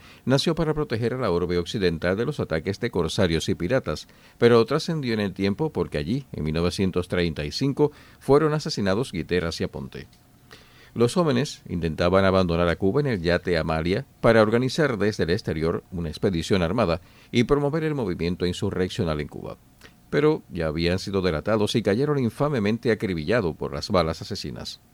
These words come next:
Guiteras, un año antes, fundó la Joven Cuba, organización con propósitos revolucionarios que pretendía, luego de lograr un proceso democrático y antiimperialista en el archipiélago, implantar la reforma agraria, nacionalizar las riquezas del subsuelo,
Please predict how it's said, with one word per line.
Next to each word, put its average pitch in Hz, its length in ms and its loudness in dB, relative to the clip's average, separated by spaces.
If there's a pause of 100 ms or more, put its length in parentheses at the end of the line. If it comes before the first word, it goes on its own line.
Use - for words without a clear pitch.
(640)
Guiteras, 139 600 2
un 95 120 0
año 80 220 0
antes, 87 380 -2 (180)
fundó 143 300 2
la 160 80 2
Joven 107 320 0
Cuba, 87 400 -4 (220)
organización 82 680 -2
con 113 160 4
propósitos 135 640 -2
revolucionarios 101 800 0
que 113 120 4
pretendía, 113 760 0
luego 87 400 0
de 90 80 4
lograr 95 360 2
un 151 120 2
proceso 113 420 -2
democrático 95 680 0
y 87 60 4
antiimperialista 87 920 -2
en 98 100 0
el 92 140 0
archipiélago, 85 640 -2 (460)
implantar 147 600 -2
la 123 120 -4
reforma 87 400 -4
agraria, 85 440 0 (220)
nacionalizar 95 760 -2
las 147 140 -4
riquezas 95 500 -4
del 90 140 -2
subsuelo, 92 600 0